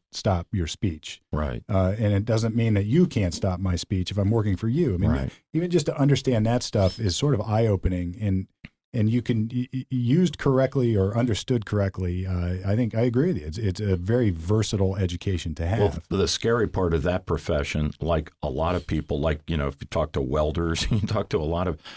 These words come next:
Speaker 2: a lot of blue-collar guys, uh, and, and gals, they'll, they'll tell you that, uh,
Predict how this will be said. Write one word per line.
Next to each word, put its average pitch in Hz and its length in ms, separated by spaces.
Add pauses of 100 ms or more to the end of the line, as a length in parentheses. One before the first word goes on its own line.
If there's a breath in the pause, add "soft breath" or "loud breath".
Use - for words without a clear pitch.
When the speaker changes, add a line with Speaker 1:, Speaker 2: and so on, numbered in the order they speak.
(180 loud breath)
Speaker 2:
a - 40
lot 104 160
of 80 80
blue-collar 107 540
guys, 69 460 (300)
uh, 76 180
and, 76 280
and 73 180
gals, 69 420 (100)
they'll, 80 320
they'll 85 200
tell 92 320
you 71 160
that, 76 320
uh, 71 220